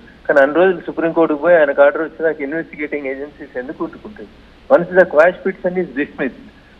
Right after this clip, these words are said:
కేటీఆర్ should appear before the investigating agencies. ఆయన మాట్లాడిన మాటలే చెప్తా ఉన్నా మేడం. అవును, నేను మంత్రిని,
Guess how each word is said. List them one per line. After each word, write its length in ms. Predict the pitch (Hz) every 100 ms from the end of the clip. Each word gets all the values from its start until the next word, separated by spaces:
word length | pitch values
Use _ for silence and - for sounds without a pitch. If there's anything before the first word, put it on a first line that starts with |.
| -
కేటీఆర్ 340 | 160 185 214
should 200 | 208 208 180
appear 240 | - 196 190
before 240 | 180 196
the 120 | 196 202
investigating 580 | 202 196 214 190 180 175 165
agencies. 440 | 156 143 - 147 - _ - _ -
ఆయన 120 | 180
మాట్లాడిన 500 | 175 151 196 202 208
మాటలే 340 | 202 190 185 185
చెప్తా 260 | 170 - 156
ఉన్నా 160 | 143 131
మేడం. 220 | 135 160
అవును, 320 | 156 175 175
నేను 200 | 165 160
మంత్రిని, 540 | 156 151 165 160 156